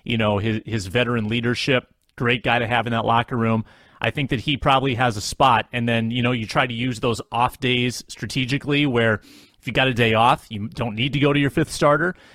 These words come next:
And with only, what, six, seven weeks left in the season, um, you don't, probably don't need to use that fifth starter all that much. So I would, I would guess they're gonna ride their big three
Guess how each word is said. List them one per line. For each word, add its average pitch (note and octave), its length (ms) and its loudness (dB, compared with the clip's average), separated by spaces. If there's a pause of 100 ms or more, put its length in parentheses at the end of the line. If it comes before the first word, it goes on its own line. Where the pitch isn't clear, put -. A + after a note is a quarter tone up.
(120)
And A#2 200 -2
with A2+ 120 -2
only, B2+ 480 0
what, A2 300 -4
six, - 240 -4
seven A#2+ 240 0
weeks A#2+ 240 -4
left B2+ 200 0
in A2 120 -2
the F#2+ 40 -6
season, C#3+ 520 0 (400)
um, G#2+ 520 2 (440)
you B2+ 560 0 (240)
don't, D3 320 -2
probably E3 240 2
don't F#3+ 140 2
need F3 160 -2
to D3+ 60 0
use D3+ 180 4
that C#3+ 120 2
fifth D3+ 180 -2
starter C3+ 340 2
all C#3+ 160 4
that A#2 180 0
much. C3+ 280 0
So B2 120 -2
I A#2 160 2
would, E3 260 0
I B2+ 140 2
would D#3+ 160 0
guess C#3 240 0
they're C#3 120 -4
gonna A2+ 200 0
ride A#2 340 2
their D3+ 140 0
big C#3 240 0
three A#2 400 0